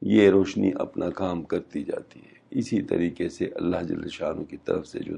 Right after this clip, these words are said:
تجلی ہے، وہ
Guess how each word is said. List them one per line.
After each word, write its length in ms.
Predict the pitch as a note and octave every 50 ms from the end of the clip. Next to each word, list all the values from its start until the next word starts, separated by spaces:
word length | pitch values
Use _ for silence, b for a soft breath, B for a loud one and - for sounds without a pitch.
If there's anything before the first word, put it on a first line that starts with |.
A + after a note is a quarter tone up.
| -
تجلی 420 | - - E2 F2 F2 A2 A#2+ C3 A#2
ہے، 140 | E2 - - - _ _ _ _ _ _ _ _ _ _ _ _ _ _ _ _ _ _ _ _ _ _ _ _ _ _ _ _ _ _ _ _ _ _ _ _ _ _ _ _ _ _ -
وہ 200 | G2 G#2+ C3+ D3+